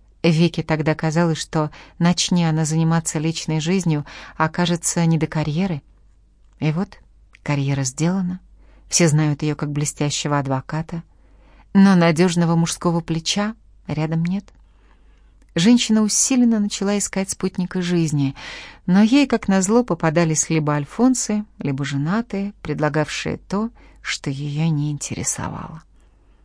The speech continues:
Вот тогда и зародилась зависть к Эле и постоянное стремление доказывать этой сопливке,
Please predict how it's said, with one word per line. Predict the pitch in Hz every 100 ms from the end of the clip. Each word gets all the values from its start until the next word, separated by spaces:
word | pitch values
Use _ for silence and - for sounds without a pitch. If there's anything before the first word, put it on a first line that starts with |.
| _ _ _ -
Вот | 180 220
тогда | 220 208 247
и | 269
зародилась | 240 254 254 196 165 156 139
зависть | 151 165 147 - -
к | -
Эле | 208 214 147 143 - - -
и | -
постоянное | 156 165 165 170 175 165
стремление | 160 156 160 160 170 160
доказывать | 151 160 180 156 151 151
этой | - 160 151
сопливке, | 147 151 147 165 208 - 151 139